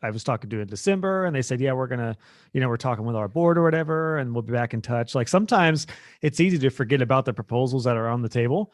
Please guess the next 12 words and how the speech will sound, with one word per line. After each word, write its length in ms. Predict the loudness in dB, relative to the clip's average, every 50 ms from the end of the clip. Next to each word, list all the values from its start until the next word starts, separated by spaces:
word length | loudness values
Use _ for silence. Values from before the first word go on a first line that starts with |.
| _ _ _ _
that 160 | 0 2 2 4
are 220 | 4 2 2 0
still 300 | -2 -4 0 0 0 2
potential 440 | 0 -4 -4 -4 -6 -4 -4 -6 -4
really 220 | -2 -2 -2 -2
good 140 | -2 -4 -6
jobs 420 | -4 -6 -4 -4 -4 -6 -6 -4
that 200 | -6 -6 -6 -4
could 140 | -6 -8 -8
move 200 | -6 -6 -6 -6
forward. 420 | _ -4 -2 -2 -2 -2 -4 -6 -6
So 400 | -4 -4 -4 -2 -4 -6 -8